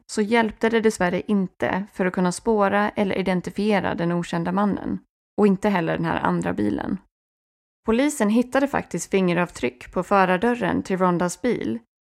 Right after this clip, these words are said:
och var då övertygade om att de tillhörde gärningsmannen. Men tyvärr har de aldrig kunnat matchas till någon och ledde därför inte heller till något svar i utredningen. Och det finns som sagt en hel del olika teorier och tankar kring det här fallet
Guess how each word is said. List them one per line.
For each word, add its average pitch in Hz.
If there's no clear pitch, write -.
och 233
var 226
då 202
övertygade 190
om -
att -
de 175
tillhörde 185
gärningsmannen. 180
Men 220
tyvärr 277
har 254
de 214
aldrig 226
kunnat 202
matchas 247
till 226
någon -
och 208
ledde 214
därför 185
inte 180
heller 165
till 175
något 165
svar 165
i 170
utredningen. 202
Och 214
det 254
finns 311
som 214
sagt -
en 226
hel 247
del 180
olika 175
teorier 233
och 190
tankar 226
kring 175
det 165
här 170
fallet -